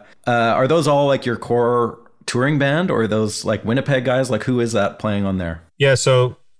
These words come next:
Speaker 2: bass is my core bass player, Julian Bradford. He's from Winnipeg, plays in my
Speaker 1: Okay.
Speaker 2: band.
Speaker 1: Yeah.
Speaker 2: And on drums, I flew in from Austin, J J Johnson.
Speaker 1: Okay.
Speaker 2: Who, and he recently just left, but he was playing in the Tedeschi Trucks band for the last ten years.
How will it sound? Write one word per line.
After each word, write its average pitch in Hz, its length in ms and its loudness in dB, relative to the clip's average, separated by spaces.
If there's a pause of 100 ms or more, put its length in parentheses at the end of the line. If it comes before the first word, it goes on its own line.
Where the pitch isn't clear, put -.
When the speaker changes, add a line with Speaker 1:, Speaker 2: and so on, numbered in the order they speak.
(160)
Speaker 2:
bass 151 360 2
is 139 120 0
my 127 160 2
core 117 580 2 (400)
bass 127 220 2
player, 120 320 0
Julian 117 400 0
Bradford. 107 360 2
He's 113 140 0
from 113 120 2
Winnipeg, 110 440 0
plays 107 220 0
in 107 80 0
my 113 60 4
Speaker 1:
Okay. 101 120 -2
Speaker 2:
band. 104 320 0 (240)
Speaker 1:
Yeah. 104 180 -2 (200)
Speaker 2:
And 123 100 2
on 135 120 4
drums, 151 440 2
I 127 280 2
flew 143 360 0
in 135 380 2
from 120 240 -4
Austin, 120 480 0
J 117 240 0
J 113 160 0
Johnson. 117 500 -4 (400)
Speaker 1:
Okay. 143 360 0 (200)
Speaker 2:
Who, 117 180 0
and 117 140 2
he 127 400 0 (100)
recently 143 460 2
just 113 200 -2
left, 120 360 0
but 110 140 0
he 117 80 2
was 113 100 0
playing 113 240 2
in 110 80 4
the 104 80 2
Tedeschi 107 360 0
Trucks - 280 -2
band 117 320 0
for 120 80 -8
the 110 60 0
last 110 300 0
ten 113 160 0
years. 113 420 0